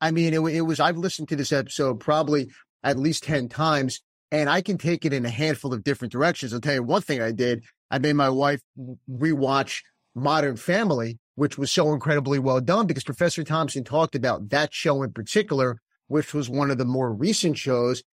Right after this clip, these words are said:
in terms of how it depicted really a modern family. And I know he thought incredibly highly of the way that show was done, but he was absolutely brilliant.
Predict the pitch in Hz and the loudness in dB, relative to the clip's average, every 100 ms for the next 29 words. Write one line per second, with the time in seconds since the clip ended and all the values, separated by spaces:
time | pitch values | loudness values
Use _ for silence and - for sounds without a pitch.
0 | - 120 - 147 120 123 - 151 147 - | -16 -10 -4 -4 -4 -4 0 0 0 -6
1 | - - 143 143 131 117 _ _ - 180 | -6 -4 -2 0 0 -2 _ _ -2 2
2 | 175 127 135 139 127 117 165 190 160 131 | 2 0 0 0 -2 -2 0 2 2 2
3 | 123 117 113 127 135 127 135 117 127 113 | 0 -2 0 0 2 0 0 0 0 0
4 | 104 131 110 113 135 170 143 127 113 _ | 0 -2 -2 -4 0 2 2 0 -4 _
5 | _ 143 117 123 135 123 117 - 127 110 | _ -6 0 2 2 2 0 0 -2 -2
6 | 110 120 110 101 110 156 180 139 135 131 | -4 -2 -2 -2 -2 0 2 2 2 0
7 | - 127 135 120 113 113 117 120 120 | -2 -2 0 0 -2 0 2 2 0